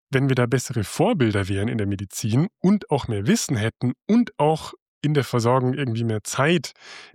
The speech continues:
den Leuten das zu erklären und die an die Hand zu nehmen und zu begleiten,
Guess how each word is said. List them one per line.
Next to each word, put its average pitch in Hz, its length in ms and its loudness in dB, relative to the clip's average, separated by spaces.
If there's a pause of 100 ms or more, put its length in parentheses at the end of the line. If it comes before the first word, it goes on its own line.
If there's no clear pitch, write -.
den 120 100 -2
Leuten 123 300 0
das 110 140 -2
zu - 120 -4
erklären 147 440 2
und 120 120 0
die 131 60 0
an 117 80 0
die 104 120 -2
Hand 170 180 0
zu - 100 -4
nehmen 120 180 2
und 131 120 -2
zu 123 100 -2
begleiten, 120 640 0